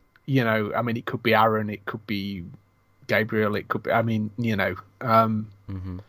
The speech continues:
Speaker 1: uh, and as to how they play that out, it's very difficult to say,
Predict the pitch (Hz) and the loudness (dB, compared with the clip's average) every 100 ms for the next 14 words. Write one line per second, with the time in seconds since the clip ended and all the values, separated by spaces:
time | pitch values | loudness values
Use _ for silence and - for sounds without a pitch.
0 | _ _ _ _ _ _ _ _ _ _ | _ _ _ _ _ _ _ _ _ _
1 | _ _ _ _ _ _ 147 143 151 135 | _ _ _ _ _ _ 2 4 4 4
2 | 127 131 - 120 127 120 110 107 - 117 | 2 2 -2 0 0 0 -2 -8 -6 -6
3 | 110 107 113 98 - 113 - 120 104 107 | -4 -4 -2 -2 -6 -16 -10 -8 -8 -10
4 | - - - - - 117 120 | -14 -14 -14 -14 -8 -8 -8